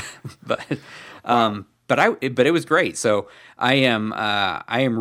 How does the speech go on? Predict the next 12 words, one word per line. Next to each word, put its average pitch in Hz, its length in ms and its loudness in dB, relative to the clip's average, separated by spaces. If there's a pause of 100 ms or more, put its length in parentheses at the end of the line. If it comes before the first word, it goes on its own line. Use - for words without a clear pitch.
really 113 480 2
more 113 480 0
and 110 140 -2
more 107 400 0
all 101 160 2
the 104 100 -2
time 101 440 -4
being 95 320 -6 (100)
pulled 104 400 -2
over 98 500 0
into 92 600 -6
the, 87 320 -2